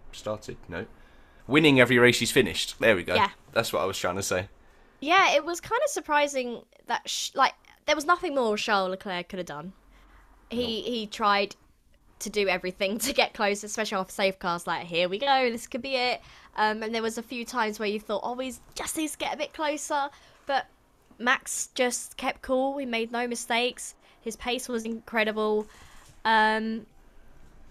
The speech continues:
Speaker 2: and yeah, it's starting to think, "Hmm, are Red Bull, uh, you know, having that momentum now, and Max could be, uh, leading the championship soon," but obviously, it's still a little bit too early to say. Depends what happens,
Speaker 1: Yeah.
Speaker 2: uh, on the next race.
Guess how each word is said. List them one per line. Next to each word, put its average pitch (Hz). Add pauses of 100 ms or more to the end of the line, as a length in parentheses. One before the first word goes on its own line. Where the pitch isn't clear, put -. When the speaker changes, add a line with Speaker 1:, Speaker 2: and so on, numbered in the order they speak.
(120)
Speaker 2:
and 240
yeah, 240 (160)
it's -
starting -
to 233
think, 220
"Hmm, 233 (640)
are 226
Red 254
Bull, 233
uh, 220 (500)
you 233
know, 208
having 220
that 220
momentum 208
now, 180
and 208
Max -
could 214
be, 226
uh, 214
leading 214
the 214
championship 226
soon," 170
but 196 (680)
obviously, 180
it's 165
still 165
a 165
little 165
bit 160
too -
early 160
to -
say. 208
Depends 175
what 160
happens, 165
Speaker 1:
Yeah. -
Speaker 2:
uh, 156
on 151
the 151
next 277
race. 349